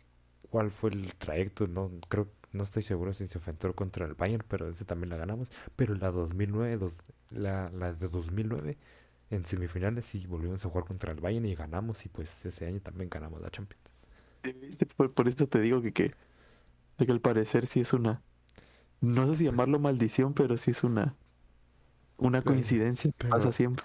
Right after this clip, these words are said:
Speaker 1: al menos en estos momentos, estos dos equipos, nuestros dos equipos lastimosamente no son los favoritos a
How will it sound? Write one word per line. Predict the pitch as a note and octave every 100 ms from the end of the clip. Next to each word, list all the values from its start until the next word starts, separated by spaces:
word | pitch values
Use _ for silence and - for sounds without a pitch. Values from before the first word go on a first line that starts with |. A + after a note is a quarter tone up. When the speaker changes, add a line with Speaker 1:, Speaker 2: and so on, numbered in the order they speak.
| - -
Speaker 1:
al | A2
menos | C3 C#3+ B2 -
en | A2
estos | - A#2
momentos, | G#2 F#2+ B2+ - A#2 - A2
estos | G#2 A2+
dos | G2+ G#2 G#2
equipos, | - G2+ G#2+ F#2+ F#2+
nuestros | F2 F2+ F2+
dos | G2 F#2+
equipos | - G2+ G2+
lastimosamente | F#2+ - - - F#2+ G2 G2+
no | F#2+
son | F#2 F2+
los | F2+
favoritos | - G2+ D#2 F2 -
a | -